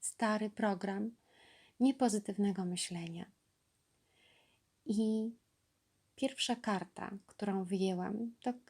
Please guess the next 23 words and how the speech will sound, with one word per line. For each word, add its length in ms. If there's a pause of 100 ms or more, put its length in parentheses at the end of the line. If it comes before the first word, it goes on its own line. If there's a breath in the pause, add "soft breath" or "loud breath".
(120)
as, 520 (680)
as 180
buław. 440 (880)
W 20
ogóle 200
as 280
buław 320
we 100
wszystkich 480
taliach 600
jest 380
taką 560 (1700 soft breath)
kartą 520
pełną, 640 (1400 soft breath)
pełną 480
ognia, 640 (320 loud breath)
pełną 400
światła, 760
pełną 480
optymizmu. 1040
To 100
jest 340
takie, 720